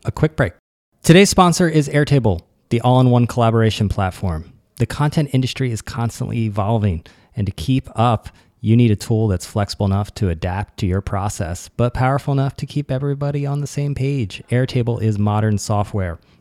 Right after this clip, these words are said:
Airtable fields can handle any content you throw at them. Add attachments, long text notes, checkboxes, links to records and other tables, even barcodes. I promise you,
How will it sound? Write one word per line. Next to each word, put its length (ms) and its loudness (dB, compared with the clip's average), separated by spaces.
Airtable 440 0
fields 600 0
can 140 2
handle 360 2
any 220 2
content 580 -2
you 120 2
throw 300 0
at 220 -2
them. 200 -4
Add 180 -4
attachments, 960 -4
long 300 0
text 420 -6
notes, 480 0
checkboxes, 840 0
links 420 4
to 120 0
records 580 0
and 220 0
other 240 0
tables, 540 -2
even 320 0
barcodes. 720 -4
I 60 -6
promise 400 -2
you, 120 -6